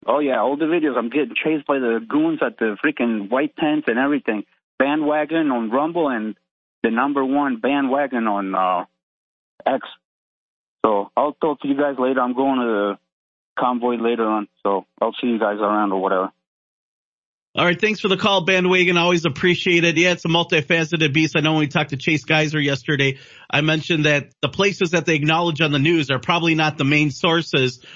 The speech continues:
Speaker 2: of, uh, the actual craziness that's going on as far as, uh,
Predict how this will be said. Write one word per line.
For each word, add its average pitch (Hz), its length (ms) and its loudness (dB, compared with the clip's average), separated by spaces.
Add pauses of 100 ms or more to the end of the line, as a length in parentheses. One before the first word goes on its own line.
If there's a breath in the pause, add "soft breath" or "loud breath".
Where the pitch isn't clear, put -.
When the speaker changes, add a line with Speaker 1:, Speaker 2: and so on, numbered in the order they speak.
(260 loud breath)
Speaker 2:
of, 151 420 0 (380)
uh, 143 360 2
the 147 240 0
actual 156 800 0
craziness 156 760 0
that's 139 260 0
going 143 380 2
on 143 300 2
as 131 160 0
far 139 300 0
as, 135 320 0
uh, 123 360 0